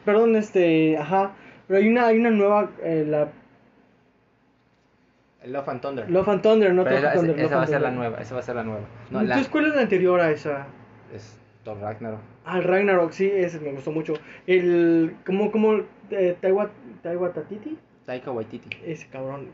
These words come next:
Speaker 1: trabajó muy bien.
Speaker 2: Bueno,
Speaker 1: Muy bien.
Speaker 2: este, la de Jojo Rabbit es buena comedia.
Speaker 1: Jojo Rabbit, cabrón. Esa, güey. Sí la tenía, estaba aquí, güey.
Speaker 2: Es,
Speaker 1: Era la que se me perdió.
Speaker 2: es comedia trágica.
Speaker 1: Este era la que se me perdió, güey.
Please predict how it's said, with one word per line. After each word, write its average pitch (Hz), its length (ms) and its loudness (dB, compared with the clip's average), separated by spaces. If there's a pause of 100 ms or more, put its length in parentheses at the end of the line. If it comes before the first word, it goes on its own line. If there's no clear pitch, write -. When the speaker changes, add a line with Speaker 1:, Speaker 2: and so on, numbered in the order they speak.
(100)
Speaker 1:
trabajó 147 240 -10
muy 160 140 -6
bien. 139 240 -12 (100)
Speaker 2:
Bueno, 180 280 0
Speaker 1:
Muy 131 100 -8
bien. 135 140 -4
Speaker 2:
este, 117 600 -4
la 120 220 -2
de 113 640 -2 (180)
Jojo 127 240 -6
Rabbit 160 260 -2
es 139 120 -12
buena 113 180 -10
comedia. 131 360 -8 (400)
Speaker 1:
Jojo 247 460 0
Rabbit, 226 640 0
cabrón. 170 880 0 (680)
Esa, 226 720 4
güey. 214 580 4 (840)
Sí - 360 -12
la 214 200 2
tenía, 185 280 2
estaba 175 340 0
aquí, 185 240 -2
güey. 175 260 2
Speaker 2:
Es, 180 140 0
Speaker 1:
Era 180 100 4
la 165 40 0
que 165 100 -4
se 175 100 -2
me 160 80 -2
perdió. 147 260 0
Speaker 2:
es 120 140 -6
comedia 127 360 -4
trágica. 135 400 -4
Speaker 1:
Este 196 460 2
era 196 120 4
la 190 100 2
que 175 100 -10
se 185 100 -4
me 175 120 2
perdió, 160 460 2
güey. 160 220 0